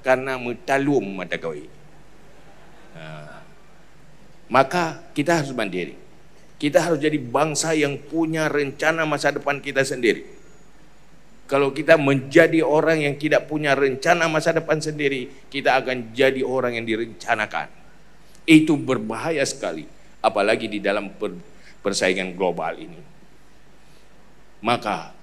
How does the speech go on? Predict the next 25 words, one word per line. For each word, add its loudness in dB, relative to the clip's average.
kalau 6
ingin 2
punya 2
kekuatan, 0
ingin 4
mandiri, 2
ingin 0
memperkuat 2
masa -2
depan -2
kita, -2
kita 0
harus -2
mandiri -4
dan 2
masa 4
depan 4
kita 0
sesuai -4
dengan -2
rencana -2
kita, -6
bukan -2
sesuai 2
dengan -2